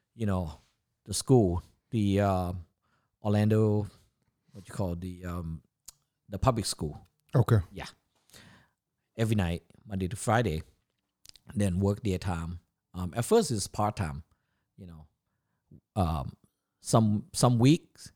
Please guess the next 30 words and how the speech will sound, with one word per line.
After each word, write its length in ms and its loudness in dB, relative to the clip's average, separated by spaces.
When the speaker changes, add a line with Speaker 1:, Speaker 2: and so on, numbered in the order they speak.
Speaker 1:
some 240 0
week 280 4
we 220 4
work, 580 4
a 60 -8
chef 240 4
will 80 2
give 220 4
you, 180 6
like, 300 4
you 120 -4
know, 100 0
forty 360 2
hours, 360 0
some 200 0
week 200 0
maybe 420 2
twenty, 640 -2
some 240 -4
week 160 2
maybe 460 0
fifty. 640 -4
And 160 0
back 260 6
then, 400 4
the, 340 4
um, 400 4
the 320 4
minimum 480 6
wage, 380 2